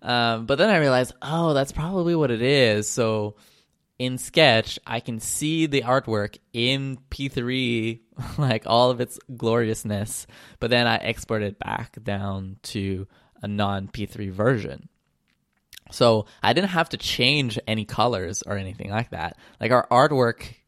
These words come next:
initially, like, the source file was always P three, um, or at least, you know, from back when I, I updated it, um, it was P three, but you just couldn't see it <laughs> on the web 'cause we,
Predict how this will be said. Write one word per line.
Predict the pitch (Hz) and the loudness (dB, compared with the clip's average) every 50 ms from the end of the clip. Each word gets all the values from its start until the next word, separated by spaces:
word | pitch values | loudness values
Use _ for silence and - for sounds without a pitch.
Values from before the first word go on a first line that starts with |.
| _ _ _ _ _ | _ _ _ _ _
initially, | - 123 117 123 139 - - 127 113 107 101 101 | 0 2 4 2 2 2 2 0 0 -2 -2 -4
like, | 101 98 104 - | -4 -6 -6 -6
the | - | -6
source | - - - 143 151 165 - - | -4 -2 0 2 2 0 0 0
file | - 156 170 151 123 117 110 113 117 117 - _ - - - - _ | -2 0 2 2 2 2 0 0 -4 -6 -10 _ -20 -20 -20 -10 _
was | - 123 113 | -4 0 2
always | 90 110 135 160 160 160 151 147 139 - | 4 6 8 8 8 6 4 4 2 0
P | - 139 135 | -2 -4 -2
three, | 127 - 139 151 143 113 104 101 104 113 123 _ _ _ - - - _ _ - | -2 -2 0 0 0 0 0 0 -2 -4 -8 _ _ _ -20 -20 -20 _ _ -10
um, | - 107 107 107 104 101 98 98 98 98 104 - - _ _ _ - | -8 -6 -4 -4 -4 -4 -6 -6 -8 -10 -10 -12 -14 _ _ _ -4
or | 110 | -2
at | 107 110 113 | 0 0 0
least, | 117 123 139 139 135 - - - - _ _ - - - _ _ | 0 -2 -2 -2 -4 -6 -12 -18 -20 _ _ -20 -20 -20 _ _
you | - 120 120 110 | -10 -6 -4 -4
know, | 101 98 104 92 | -4 -6 -8 -10
from | - - - 113 107 104 107 107 101 101 - - - - - | -10 -6 -6 -6 -4 -6 -8 -10 -12 -14 -18 -20 -20 -8 -4
back | - 107 110 - - | -2 -2 -2 -2 -4
when | 117 110 110 | -6 -4 -4
I, | 110 107 104 98 101 - _ | -2 -4 -4 -4 -8 -10 _
I | - 101 | -8 -6
updated | 101 107 113 110 113 123 123 120 104 | -4 -4 -2 -2 -2 -2 -2 -2 -4
it, | 95 98 - - _ - - - - _ - - | -6 -8 -10 -12 _ -20 -20 -20 -20 _ -12 -8
um, | 107 110 107 104 101 98 98 95 95 95 104 - _ _ _ - | -6 -4 -2 -2 -4 -4 -4 -6 -8 -10 -14 -18 _ _ _ -2
it | 120 | 0
was | 117 - | 0 0
P | - 147 139 | 0 0 0
three, | - - 160 175 151 123 | 0 2 2 4 4 4
but | 117 101 117 113 - - - - 101 - _ - - 151 | 4 4 2 2 0 -2 -10 -20 -20 -20 _ -20 -20 -10
you | - 135 | -8 -6
just | 120 110 113 - - _ | -6 -6 -8 -8 -12 _
couldn't | - - 120 104 98 | -2 -2 -2 -2 -4
see | - - 117 104 | -6 -4 -4 -4
it | - - _ _ - - | -4 -6 _ _ -8 -8
<laughs> | - - - - | -8 -8 -6 -6
on | - 120 117 | -6 -6 -6
the | 110 | -6
web | 98 98 92 - - | -6 -6 -8 -8 -10
'cause | - - 104 98 | -10 -12 -10 -10
we, | 98 101 101 | -12 -14 -14